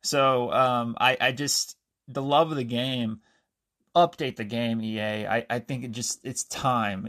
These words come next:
You gotta update this game for next generation. This is the time to do it. Put your resources behind the game and make people happy.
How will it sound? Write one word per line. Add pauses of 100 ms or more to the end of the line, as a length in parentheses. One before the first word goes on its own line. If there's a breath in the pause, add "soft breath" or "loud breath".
You
gotta
update
this
game
for
next
generation. (300 soft breath)
This
is
the
time
to
do
it. (360)
Put
your
resources
behind
the
game
and
make
people
happy.